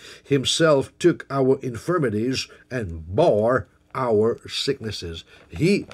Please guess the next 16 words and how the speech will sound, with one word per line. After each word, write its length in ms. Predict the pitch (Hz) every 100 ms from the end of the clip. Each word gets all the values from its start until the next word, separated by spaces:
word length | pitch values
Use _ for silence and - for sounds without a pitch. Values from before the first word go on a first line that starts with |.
| -
took 420 | - 147 - - _ -
our 460 | 170 143 120 120 -
infirmities 840 | 135 113 147 135 104 98 120 123 - - _
and 400 | 143 117 87 82
bore 460 | 131 165 113 131 - -
our 480 | 113 110 120 - 107
sicknesses. 840 | - 139 104 90 - 82 - - - - - _ _
That's 220 | 120 131 123
a 60 |
done 320 | 104 131 135
deal. 220 | 131 143 -
It 140 | 127 123
is 280 | 131 - -
settled. 560 | - - 123 90 80 - _
Healing 560 | - 165 185 131 143 -
is 300 | 139 147